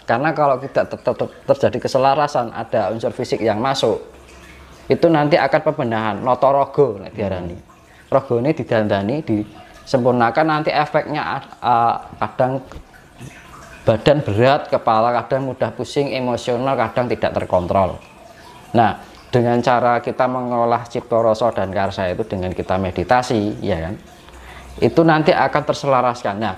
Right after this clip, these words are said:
Speaker 1: tanda-tanda kalau kita sudah terselaras dengan fisik, tubuh fisik dan non fisik kita, baik dari diri kita sendiri ma-, da-, maupun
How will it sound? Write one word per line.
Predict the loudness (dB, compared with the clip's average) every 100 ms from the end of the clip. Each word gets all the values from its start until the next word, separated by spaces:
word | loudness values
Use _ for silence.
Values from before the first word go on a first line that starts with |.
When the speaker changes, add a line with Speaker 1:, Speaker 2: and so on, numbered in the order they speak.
| -12 -20 -20 -20 -18 -12
Speaker 1:
tanda-tanda | -2 2 2 2 2 2 2
kalau | 2 0
kita | 0 -2 -4
sudah | -4 -6
terselaras | -4 -4 0 2 2 0
dengan | -2 -6 -4 -6 -10 -16 -20 -20 -20 -16
fisik, | -2 -2 2 -2 -2 -18
tubuh | -6 -2 -2
fisik | 0 0 0 0
dan | 0
non | 0 -2
fisik | -2 -2 -2
kita, | -2 -2 0 0
baik | 0 -2
dari | 0 0
diri | 0 0 0
kita | 0 0 -2
sendiri | -2 -2 0
ma-, | 0 -2
da-, | 0 0
maupun | 2 -2 0 0